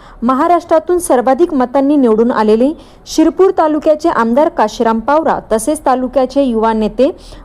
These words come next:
व उद्योजक चिंतनभाई पटेल यांच्या शुभहस्ते विकास कामांचे उद्घाटन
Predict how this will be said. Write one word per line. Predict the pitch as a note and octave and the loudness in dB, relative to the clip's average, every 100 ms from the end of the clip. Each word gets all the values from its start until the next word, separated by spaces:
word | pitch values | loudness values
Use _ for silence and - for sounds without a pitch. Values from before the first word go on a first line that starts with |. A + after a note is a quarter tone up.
| - | 0
व | D4+ | 0
उद्योजक | D4 A3 A3+ F4+ B3+ F#3 - - - - | 2 -2 2 2 2 -2 -6 -20 -20 -2
चिंतनभाई | C#4+ C#4+ F4 F4 D4 C4+ | 2 2 0 0 0 0
पटेल | D4 D4+ C#4 G3 G3+ | 0 0 2 2 0
यांच्या | A3+ A3 B3 | 0 0 -2
शुभहस्ते | A#3+ A#3+ C4 C4 E4 E4+ | 0 0 0 0 -2 0
विकास | B3+ B3+ A#3+ - | -2 -2 -4 -2
कामांचे | A3 A3 D4+ D4+ | -2 0 0 0
उद्घाटन | F4 A#3 F3+ C#4+ D4+ B3+ E3+ | 0 -2 0 0 0 -4 -4